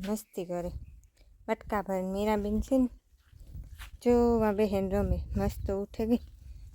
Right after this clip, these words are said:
તૈયાર થઈ ગઈ ને સણાઈ બેહે ગઈ. ઠીક કે, ઓ, ચિંટુ પાસે બહુ નથી જાતી.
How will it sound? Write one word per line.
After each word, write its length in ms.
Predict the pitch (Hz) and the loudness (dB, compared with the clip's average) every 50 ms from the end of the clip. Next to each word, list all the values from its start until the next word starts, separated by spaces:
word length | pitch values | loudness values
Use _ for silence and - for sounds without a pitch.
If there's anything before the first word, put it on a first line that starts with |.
| - - - - | -18 -20 -18 -4
તૈયાર 300 | - 208 208 208 214 - | 2 4 6 6 6 4
થઈ 180 | - 226 226 | 2 0 2
ગઈ 200 | 220 240 254 240 180 | 6 6 6 6 4
ને 180 | 170 190 196 190 | 2 -2 -4 -4
સણાઈ 440 | - - 233 220 226 214 175 190 185 | -2 0 4 4 6 6 4 4 4
બેહે 260 | 196 220 208 208 180 | 4 4 4 4 2
ગઈ. 200 | 175 - 175 175 - - - - - - - - - - - - - - - - - - - - - - - - | 0 -2 -4 -4 -6 -8 -14 -14 -14 -16 -16 -16 -18 -18 -16 -12 -10 -10 -10 -12 -14 -14 -10 -10 -6 -4 -2 -2
ઠીક 300 | - - 247 254 247 - | 0 0 0 -2 -2 -4
કે, 160 | - 220 208 202 190 - - - - - 220 208 | -4 -4 -4 -4 -6 -10 -16 -18 -14 -10 -6 -4
ઓ, 100 | 202 226 226 220 214 208 208 202 196 196 202 202 - _ _ _ - 196 190 - _ - - - - - - _ - - - _ - - - - - - - - - - - - - _ _ - - - - - - _ _ _ | -2 0 0 0 -2 -2 -4 -6 -6 -8 -10 -12 -14 _ _ _ -20 -20 -20 -20 _ -20 -20 -20 -20 -20 -20 _ -20 -20 -20 _ -12 -12 -12 -12 -14 -20 -20 -18 -18 -18 -20 -20 -20 _ _ -14 -14 -14 -16 -20 -20 _ _ _
ચિંટુ 320 | - - 262 262 254 240 254 | -4 0 0 2 2 0 -2
પાસે 220 | - 240 226 214 196 | -2 -2 -2 -2 -2
બહુ 180 | 202 208 208 | -2 -2 -2
નથી 260 | 214 214 214 202 - | -2 -4 -4 -6 -6
જાતી. 340 | - 190 180 170 - 180 - | -8 -8 -8 -8 -12 -16 -20